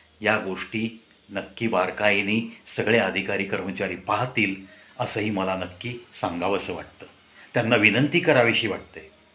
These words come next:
की सबऑर्डिनेट असतात, प्रत्येकाचे स्वभाव निराळे आहेत. एखादा अतिशय व्यसनाधीन माणूस पण तुमच्या हाताखाली असू शकतो,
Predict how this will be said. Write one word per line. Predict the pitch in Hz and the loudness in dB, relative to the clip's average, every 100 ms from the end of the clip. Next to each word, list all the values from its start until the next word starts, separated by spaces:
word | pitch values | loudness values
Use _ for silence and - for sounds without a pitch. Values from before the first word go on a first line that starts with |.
| _ - - - - | _ -20 -20 -20 -6
की | 165 | 0
सबऑर्डिनेट | 147 127 147 170 180 170 | 4 8 8 8 6 6
असतात, | 156 - 160 123 - - - - | 4 2 2 2 -2 -18 -20 -8
प्रत्येकाचे | 104 - 139 139 143 | -6 2 4 4 2
स्वभाव | 131 110 123 139 | 2 4 6 6
निराळे | 131 131 | 6 6
आहेत. | 107 82 - - - - - - - | 4 0 -10 -20 -20 -20 -20 -12 -2
एखादा | 110 131 135 135 | 0 6 8 8
अतिशय | 113 135 135 | 6 4 4
व्यसनाधीन | 135 117 - 131 135 135 | 6 4 4 2 4 4
माणूस | 120 131 131 | 4 2 2
पण | 139 | 0
तुमच्या | 131 117 135 | 2 2 2
हाताखाली | 107 127 117 127 135 | 2 0 0 2 2
असू | 113 123 | 0 0
शकतो, | 113 110 - 131 113 - | -2 -4 -4 -4 -2 -4